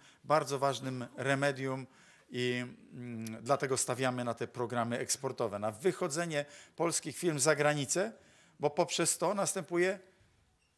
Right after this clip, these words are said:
repatriacja kapitału, prawda? Czyli przyciągnięcie tego kapitału do kraju, a to jest to właśnie, czego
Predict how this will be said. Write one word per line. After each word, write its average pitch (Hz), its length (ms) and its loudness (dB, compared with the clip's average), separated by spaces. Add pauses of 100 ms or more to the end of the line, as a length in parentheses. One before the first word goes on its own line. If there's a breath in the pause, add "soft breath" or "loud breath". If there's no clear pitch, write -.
(160)
repatriacja 107 920 2
kapitału, 98 540 -6 (160)
prawda? 151 380 0
Czyli 160 380 -4 (720 soft breath)
przyciągnięcie 170 920 0
tego 139 280 0
kapitału 135 720 2 (120)
do 139 160 4
kraju, 135 440 4
a 113 80 4
to 131 120 0
jest 127 200 4
to 127 100 2
właśnie, 117 320 0
czego 110 320 -4